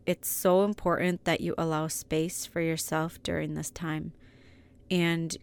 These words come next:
give yourself grace to change things up if you want to every year. It doesn't have to be the same. And if it was miserable, you can change it next year. And I don't know, just, just allow yourself that flexibility to do what you need that year.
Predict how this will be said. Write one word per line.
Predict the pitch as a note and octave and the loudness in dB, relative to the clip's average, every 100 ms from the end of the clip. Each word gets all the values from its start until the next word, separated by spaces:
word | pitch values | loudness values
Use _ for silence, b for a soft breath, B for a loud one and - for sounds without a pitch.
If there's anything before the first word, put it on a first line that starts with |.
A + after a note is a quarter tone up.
| - | -2
give | F#3 A3 | 2 4
yourself | C#4+ - D#4 D4 - | 4 6 6 4 2
grace | F#3 C4 C4+ - | 4 6 4 0
to | - | -6
change | F3 - G3+ G#3 | -6 -2 -2 -2
things | A3+ A3 G#3+ | -2 -4 -2
up | B2+ - - B B B - | -2 -4 -10 B B B -12
if | F#3 | -4
you | G3 | -2
want | G3+ B3+ | -2 -2
to | - F3+ | -2 2
every | F#3+ G#3+ | 4 4
year. | A3 C4 F#3 E3+ | 2 2 0 0
It | F3+ | -4
doesn't | G3 G#3 G#3 | -2 -2 -2
have | - F#3 F#3+ - | -4 -2 -2 -2
to | G#3+ | -2
be | A3+ | -2
the | A3+ | -4
same. | A3 A#3 A#3 A#3+ B B B B B | -4 -2 -2 -4 B B B B B
And | - F#3 | -4 -4
if | F3+ | 0
it | F#3 | 2
was | F#3 F#3 | 2 2
miserable, | F#3 G#3 G#3+ A3+ A#3 | -4 0 0 2 2
you | A3+ | 2
can | - F3 | -2 -6
change | F#3 F#3 | -4 -4
it | F#3 | -4
next | F3 F#3 - - | -6 -6 -8 -4
year. | G#3+ A3 A#3 - | -2 0 -2 -2
And | E3+ E3 D#3+ E3 - - - - - - | -6 -6 -8 -10 -16 -20 -20 -20 -20 -12
I | - E3 | -8 -4
don't | G#3+ | -4
know, | G#3+ F#3+ D3+ - | -2 -2 -4 -4
just, | F3 - - - | -4 -6 -12 -10
just | - F#3 - - - - - - - | -6 -6 -8 -14 -20 -20 -20 -20 -10
allow | - F3 F3+ | -2 2 4
yourself | A#3 A#3 - F#3 | 4 4 2 2
that | - - | 0 -4
flexibility | - F#3 - F3 E3 E3+ F#3 G3+ G3+ | -2 -4 -2 -4 0 0 0 -2 -4
to | F3 | -6
do | - E3+ | -2 -2
what | E3 - | -2 -2
you | D#3+ | -4
need | D#3+ D#3 | -4 -4
that | C#3 D3+ | -4 -4
year. | - D#3+ E3+ G#3+ | -2 -2 -2 -4